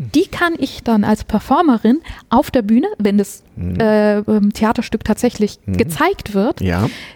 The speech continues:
Speaker 1: kann ich diese Beschleunigungssensoren am Körper haben.
Speaker 2: Mhm.
Speaker 1: Das heißt, ich kann an den Kom-, an den Steuerungscomputer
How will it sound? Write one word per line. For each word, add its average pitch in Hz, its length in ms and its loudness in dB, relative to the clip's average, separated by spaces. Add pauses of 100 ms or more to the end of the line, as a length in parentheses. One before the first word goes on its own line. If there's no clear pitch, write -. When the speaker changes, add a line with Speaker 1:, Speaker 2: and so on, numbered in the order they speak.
Speaker 1:
kann 285 220 0
ich 311 140 -6
diese 247 200 -4
Beschleunigungssensoren 214 1080 2
am 220 140 2
Körper 220 400 0
haben. 185 360 0
Speaker 2:
Mhm. 123 100 0 (220)
Speaker 1:
Das - 260 -4
heißt, 233 300 0
ich - 80 -16
kann 294 280 0
an 254 140 4
den 226 160 6
Kom-, 214 300 0
an 220 180 4
den 202 280 2
Steuerungscomputer 320 1120 0